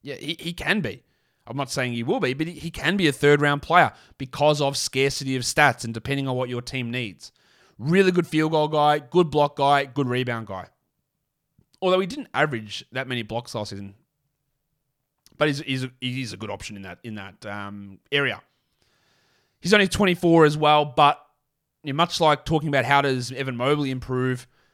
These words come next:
there's no real scope for increased usage for Allen.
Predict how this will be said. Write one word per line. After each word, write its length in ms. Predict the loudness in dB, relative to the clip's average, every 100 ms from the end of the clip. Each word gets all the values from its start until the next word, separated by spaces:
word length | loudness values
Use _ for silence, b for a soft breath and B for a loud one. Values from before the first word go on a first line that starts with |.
| _ _ -6
there's 140 | 0
no 80 | 0
real 200 | 0 -2
scope 440 | -2 0 0 -2
for 140 | -8 -6
increased 460 | -6 -4 -6 -4
usage 380 | -4 -4 -6 -6
for 120 | -2
Allen. 280 | -2 -4